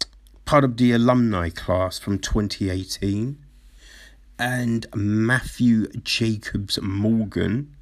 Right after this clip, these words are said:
who, um, is also from the twenty eighteen alumni class, right? So you have that. Um, then later on that same day at three P M, you've got Family Values,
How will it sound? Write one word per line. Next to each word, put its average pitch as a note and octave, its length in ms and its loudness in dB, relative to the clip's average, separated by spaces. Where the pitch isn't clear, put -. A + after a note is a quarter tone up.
who, A2+ 460 6
um, A2 240 0
is C3 200 2
also A#2 460 0
from G#2+ 320 0
the F#2+ 80 -2
twenty G2+ 420 -2
eighteen F#2+ 500 -4
alumni F#2+ 640 -2
class, - 800 -6
right? A#2+ 260 0
So - 140 -2
you G2 200 -2
have G2 180 -6
that. C#3 300 -2
Um, A2 600 0
then B2 340 0
later B2 640 0
on A2+ 120 0
that G#2 160 -8
same G#2 320 -2
day G2 360 -4
at A#2+ 200 -8
three D#3 480 0
P F2+ 320 -2
M, G2+ 320 -2
you've G#2+ 220 2
got A2+ 180 -2
Family C#3+ 500 2
Values, F2+ 920 -4